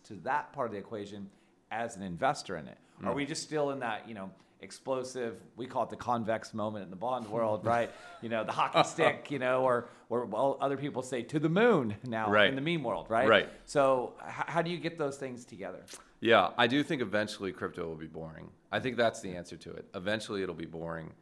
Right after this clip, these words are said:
Speaker 2: Uh, it'll be low cost. It'll be
Speaker 1: Like the internet.
Speaker 2: Like the internet.
Speaker 1: Right?
Speaker 2: Exactly.
Speaker 1: Yeah.
Speaker 2: Um, but the scale is so much larger.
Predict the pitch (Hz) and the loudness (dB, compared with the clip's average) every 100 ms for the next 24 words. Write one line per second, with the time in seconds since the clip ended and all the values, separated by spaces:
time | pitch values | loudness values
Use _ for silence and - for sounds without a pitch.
0 | _ _ 92 90 76 101 90 90 90 92 | _ _ -4 -2 -2 -2 -2 -2 0 0
1 | - 85 82 - - - 101 92 95 90 | -4 -4 -6 -10 -16 -10 -8 -4 -4 -2
2 | 90 117 143 175 240 107 78 - _ - | -2 -2 -2 -2 -2 -4 -8 -14 _ -8
3 | 95 95 - 120 170 208 80 - 82 117 | 0 0 0 0 2 2 0 -2 -12 -10
4 | 101 92 82 85 85 - 76 - 76 - | -8 -8 -6 -6 -6 -10 -14 -12 -14 -16
5 | _ - 107 95 87 87 127 131 120 - | _ 2 4 4 2 -4 -2 -2 -4 -4
6 | 123 120 117 104 - 95 90 85 78 76 | 2 4 4 2 -2 -4 -4 -6 -10 -12
7 | 76 71 | -14 -16